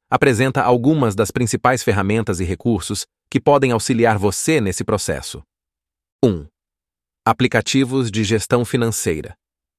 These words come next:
Use aplicativos de finanças pessoais para acompanhar receitas, despesas e poupança. Eles oferecem uma visão clara da sua situação financeira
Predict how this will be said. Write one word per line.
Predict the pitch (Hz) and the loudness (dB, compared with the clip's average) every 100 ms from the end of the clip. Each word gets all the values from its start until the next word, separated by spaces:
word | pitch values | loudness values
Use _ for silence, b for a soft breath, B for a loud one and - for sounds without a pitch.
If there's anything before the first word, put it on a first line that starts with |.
| _ _ _ _ _ _ _ _ _ _ _ 131 | _ _ _ _ _ _ _ _ _ _ _ 2
Use | 143 117 | 4 4
aplicativos | 110 123 113 - 123 117 | 2 0 0 0 0 0
de | 104 | -2
finanças | 107 117 117 117 117 104 | -2 0 0 0 -2 -2
pessoais | 120 - 113 110 107 - - _ | -2 2 4 4 0 -6 -18 _
para | 135 123 | 2 4
acompanhar | 123 131 131 117 117 | 2 2 2 2 2
receitas, | 107 - 117 98 104 - - | 0 0 2 2 -2 -6 -6
despesas | 117 113 - 113 110 113 - | -4 -2 2 4 4 0 -4
e | 120 | 0
poupança. | 120 98 78 71 - - _ _ _ _ _ - | 0 0 -2 -8 -14 -16 _ _ _ _ _ 0
Eles | 127 | 2
oferecem | 123 127 113 117 - 117 | 2 4 4 2 -2 -2
uma | 117 113 | 0 0
visão | 117 131 | 2 0
clara | 123 113 107 | 4 4 4
da | 90 87 | 0 -2
sua | 113 101 | -2 -2
situação | 101 98 - | 0 -2 -2
financeira | 101 104 90 113 107 | -2 -2 0 2 2